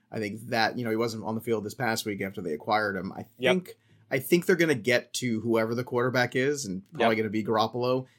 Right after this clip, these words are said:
Speaker 1: and I think that's gonna cause the problems in this game. I think this is a game where the Rams show up a little bit more defensively, a-, and you make a good point. I think the thing with the Rams, just typically speaking, because of the structure of the team, you know how we talk in fantasy terms about stars and scrubs?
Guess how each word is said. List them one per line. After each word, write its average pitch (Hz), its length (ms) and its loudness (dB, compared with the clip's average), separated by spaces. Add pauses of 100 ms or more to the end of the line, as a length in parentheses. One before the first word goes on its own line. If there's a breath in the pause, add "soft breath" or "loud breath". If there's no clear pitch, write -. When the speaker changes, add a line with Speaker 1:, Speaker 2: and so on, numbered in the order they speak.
(160 soft breath)
Speaker 1:
and 120 100 -2
I 117 60 0
think 113 160 -4
that's 107 220 2
gonna 101 180 -2
cause 101 220 -4
the - 80 -12
problems 98 380 -4
in 69 80 -8
this 85 140 -8
game. 71 180 -8
I 78 60 -8
think 107 180 -4
this 107 140 -4
is 113 80 -2
a 117 60 -2
game 107 180 0
where 107 140 0
the 107 100 -4
Rams 123 560 -2 (260 soft breath)
show 214 280 8
up 190 140 8
a 170 40 6
little 170 200 4
bit 156 120 4
more 156 160 6
defensively, 147 560 2
a-, 139 160 4
and 156 140 0
you 160 40 0
make 165 140 2
a 151 60 -2
good 143 180 4
point. 156 320 0 (260 soft breath)
I 139 80 -2
think 226 220 0
the 233 80 -8
thing 214 160 8
with 185 120 4
the 147 80 4
Rams, 131 460 4
just 123 200 -2
typically 165 420 0
speaking, 98 400 -4
because 127 320 -2
of 113 240 -4
the 113 100 -4
structure 123 520 0
of 113 80 -2
the 110 80 -8
team, 131 440 -4 (680 soft breath)
you 170 100 0
know 180 80 6
how 165 140 6
we 156 80 4
talk 147 260 4
in 120 80 0
fantasy 131 400 0
terms 135 240 -2
about 113 200 0
stars 113 300 0
and 110 80 -6
scrubs? 113 540 -4